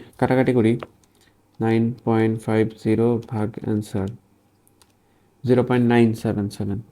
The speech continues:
তাহলে ডাব্লিউ পি is equal to জিরো পয়েন্ট নাইন সেভেন সেভেন ডাব্লিউ কিউ।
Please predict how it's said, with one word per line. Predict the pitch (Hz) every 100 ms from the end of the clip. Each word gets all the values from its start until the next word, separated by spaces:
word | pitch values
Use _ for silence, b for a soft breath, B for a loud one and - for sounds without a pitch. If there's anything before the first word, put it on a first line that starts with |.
| _ _ _ _ _ -
তাহলে | 113 113 113
ডাব্লিউ | 110 117 120 131 127 -
পি | 143 131 104 107 - 123
is | 117 120
equal | 120 117 117
to | 120 123
জিরো | 117 117
পয়েন্ট | 120 120 127 117
নাইন | 107 113 117 -
সেভেন | 117 117 113 110 -
সেভেন | 113 110 123 147 - 113 110
ডাব্লিউ | 104 117 110 127 160 - _ _ -
কিউ। | 104